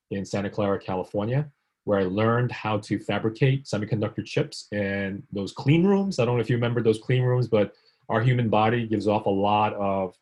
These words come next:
I would say, particles every day, which we don't know of. So I have to put on a full bodysuit and an oxygen tank, right, and a, a mask. Uh, I guess that would, that could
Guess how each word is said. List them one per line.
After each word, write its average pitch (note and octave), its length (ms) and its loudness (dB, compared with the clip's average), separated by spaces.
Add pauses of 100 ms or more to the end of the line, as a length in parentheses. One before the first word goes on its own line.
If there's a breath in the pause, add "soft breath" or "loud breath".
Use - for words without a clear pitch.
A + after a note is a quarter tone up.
(120)
I F#2 60 -6
would F#2+ 120 -6
say, F#2+ 160 -4
particles C#3+ 680 -2
every G2+ 160 0
day, G2 180 0
which G#2+ 260 -6
we G2 80 -6
don't F#2+ 280 -4
know F#2+ 180 0
of. E3+ 160 -2 (400)
So G2+ 160 -2
I G2+ 100 0
have A2 140 0
to - 60 0
put A2+ 160 0
on G#2 140 2
a - 40 -6
full G#2+ 360 2
bodysuit A#2 760 2
and G2 80 -6
an F2+ 100 -8 (120)
oxygen A2+ 500 0
tank, F3 380 -2 (340)
right, G2+ 400 -2
and G2+ 140 -6
a, F2+ 100 -6
a F#2+ 80 -8
mask. G#2 560 0 (600)
Uh, F#2+ 60 -8
I G2 120 -2
guess C3+ 340 -2 (260)
that A2 140 -2
would, A2 180 -4 (140)
that G#2+ 220 -6
could G#2 320 -4